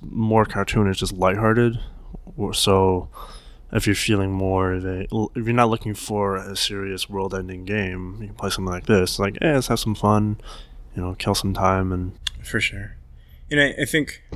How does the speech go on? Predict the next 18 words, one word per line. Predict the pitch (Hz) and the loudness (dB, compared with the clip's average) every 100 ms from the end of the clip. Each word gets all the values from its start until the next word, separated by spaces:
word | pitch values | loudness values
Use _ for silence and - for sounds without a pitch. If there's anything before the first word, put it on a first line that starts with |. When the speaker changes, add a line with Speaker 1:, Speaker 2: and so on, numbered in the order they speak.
| - | -8
Speaker 2:
it, | - 139 - | 0 0 2
it, | 143 - - - | 0 0 -18 -18
you | - 127 | -10 -2
bring | 143 131 | 2 2
up | 113 | 2
a | 113 | -2
good | 107 | -4
point. | - 104 - - - - | -6 -8 -8 -14 -20 -14
So | - 139 | -2 2
when | 127 | 2
we | 127 | 2
were | 117 | 2
talking | 135 127 123 | 2 2 2
about | 107 107 | 2 0
it | 107 | -2
last | 113 113 - | -4 -4 -4
time, | 107 104 - - _ | -6 -8 -12 -20 _
I | - | -18